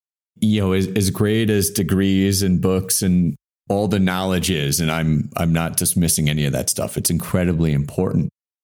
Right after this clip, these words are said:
But I think what you're pointing to is real wisdom, like, a depth of appreciation for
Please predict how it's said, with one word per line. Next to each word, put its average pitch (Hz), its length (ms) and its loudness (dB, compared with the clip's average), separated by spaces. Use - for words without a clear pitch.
But 92 120 0
I 98 80 0
think 110 280 0
what 110 180 0
you're 87 100 0
pointing 95 460 0
to 78 220 0
is 73 160 0
real 85 340 0
wisdom, 78 560 -2
like, 82 280 -2
a 87 120 0
depth 95 600 -2
of 85 140 0
appreciation 78 1300 -2
for 82 880 0